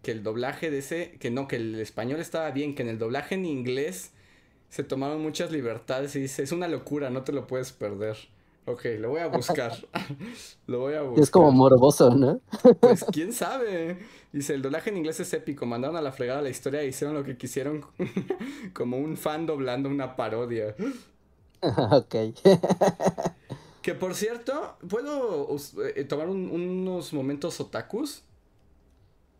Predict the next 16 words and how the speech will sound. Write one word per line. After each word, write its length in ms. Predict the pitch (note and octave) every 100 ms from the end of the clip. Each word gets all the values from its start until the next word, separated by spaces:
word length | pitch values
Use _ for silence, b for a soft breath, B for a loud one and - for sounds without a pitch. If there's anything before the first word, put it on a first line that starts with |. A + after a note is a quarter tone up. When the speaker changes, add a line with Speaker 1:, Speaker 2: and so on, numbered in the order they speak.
| _ _ _ _ _ _ _ _ _
Speaker 2:
Ujú. 320 | - - F3 D4+ _ -
Speaker 1:
Eh, 640 | D#3+ C#3+ C#3 C3+ C3+ - _ _ _ -
es 140 | F#3
que, 300 | C#4+ B3+ -
bueno, 340 | C#3 F3+ E3 D3+
yo 140 | G3+
siempre 220 | B3+ A#3+
tengo 280 | A3+ A3 G#3+
como 180 | F3+ D#3
esta 180 | D#3 F#3+
discusión 560 | C#3+ B2 A#2 C3+ D3
con 120 | D#3+
la 100 | C3+
gente 280 | A#2 C3 D#3
del 200 | C3+ A#2+
chat 320 | - C3 C3